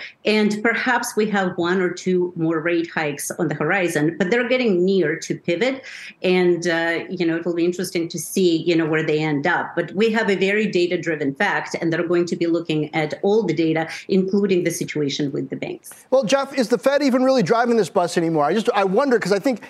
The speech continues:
Speaker 2: at some point it was a question of <laughs> had the Fed set in motion a series of events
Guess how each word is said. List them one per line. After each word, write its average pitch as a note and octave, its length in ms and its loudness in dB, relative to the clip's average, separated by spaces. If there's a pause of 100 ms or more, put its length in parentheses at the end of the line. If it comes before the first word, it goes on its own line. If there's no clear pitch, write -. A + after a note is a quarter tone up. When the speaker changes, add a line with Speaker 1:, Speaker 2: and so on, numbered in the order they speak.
Speaker 2:
at G3 180 2
some D4+ 320 2
point F3 380 0
it - 180 -2
was F3 100 2
a G3+ 60 2
question A3 380 2
of F#3+ 340 2 (220)
<laughs> - 280 0
had G3 280 0
the G3+ 80 2
Fed B3+ 480 2
set B3 400 0
in G3 240 2
motion F#3+ 480 0 (220)
a D#3 80 0
series A#3+ 420 2
of F#3+ 100 0
events F#3+ 460 0